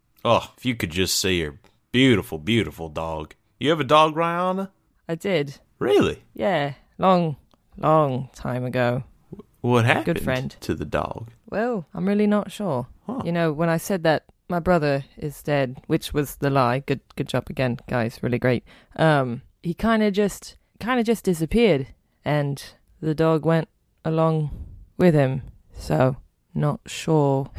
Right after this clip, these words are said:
Speaker 2: <laughs> exactly where they went. I mean, to be honest, they, they, they could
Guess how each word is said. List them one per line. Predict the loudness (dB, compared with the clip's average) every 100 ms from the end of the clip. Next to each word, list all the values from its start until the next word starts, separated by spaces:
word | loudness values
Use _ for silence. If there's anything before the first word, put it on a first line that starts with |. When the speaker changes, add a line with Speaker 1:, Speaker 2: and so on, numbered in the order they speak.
| -2
Speaker 2:
<laughs> | -2 -6
exactly | -10 -4 -2 -2 -4 -4 -4
where | -4 -4 -2 -4 -4
they | -4 -2 -2 -6 -8 _ _ _
went. | -2 0 -2 -10 -20 _ _ _
I | 4
mean, | 6 4
to | 2
be | 4
honest, | 2 0 -2
they, | -6 -6 -4
they, | -6 -6 _ _ -12
they | -12 _
could | 6 8